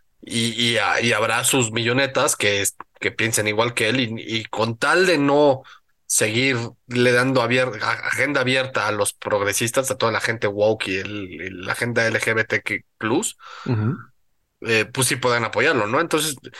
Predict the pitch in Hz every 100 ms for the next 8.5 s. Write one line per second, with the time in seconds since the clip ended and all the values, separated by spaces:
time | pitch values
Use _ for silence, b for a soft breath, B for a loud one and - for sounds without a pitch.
0 | B B B 127 165 175 175 175 160 127
1 | 147 147 131 135 139 131 131 120 120 120
2 | 127 120 123 123 123 101 107 113 113 147
3 | 143 104 110 117 110 120 117 - 110 107
4 | - 113 - 117 107 101 95 98 180 185
5 | 156 120 117 107 101 104 - 120 113 113
6 | - 101 - 92 110 123 127 120 127 131
7 | 127 113 113 110 139 127 127 127 123 113
8 | 117 120 143 214